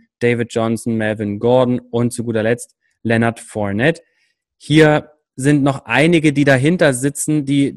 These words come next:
die da schnell auch reinspringen könnten in diese Riege. Da werden wir dann beim nächsten Mal drüber sprechen, wenn wir auch noch über die Running Back drei Gruppe sprechen. Und danach wird's dann schon richtig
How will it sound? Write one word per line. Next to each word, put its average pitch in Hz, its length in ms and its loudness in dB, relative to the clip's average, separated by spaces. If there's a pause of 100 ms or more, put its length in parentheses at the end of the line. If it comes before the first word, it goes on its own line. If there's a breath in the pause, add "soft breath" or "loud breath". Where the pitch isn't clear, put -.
(120)
die 104 200 -6
da 135 160 0
schnell 147 440 -2
auch 151 240 -6
reinspringen 135 580 -2
könnten 127 380 -4
in 131 120 -2
diese 127 440 -4
Riege. 135 280 -2
Da 127 140 0
werden 139 240 0
wir 135 80 0
dann 135 140 -2
beim 127 160 0
nächsten 139 300 -4
Mal 127 80 -2
drüber 123 240 -2
sprechen, 127 400 -4
wenn 123 120 -2
wir 123 100 -4
auch 123 100 -6
noch 123 120 -6
über 123 240 -2
die 120 120 -2
Running 123 280 -4
Back 117 180 -4
drei 139 280 -2
Gruppe 120 260 -6
sprechen. 123 360 -6
Und 147 80 -8 (340 soft breath)
danach 117 320 -2
wird's 131 140 -4
dann 127 120 -4
schon 120 140 -10
richtig 120 300 -8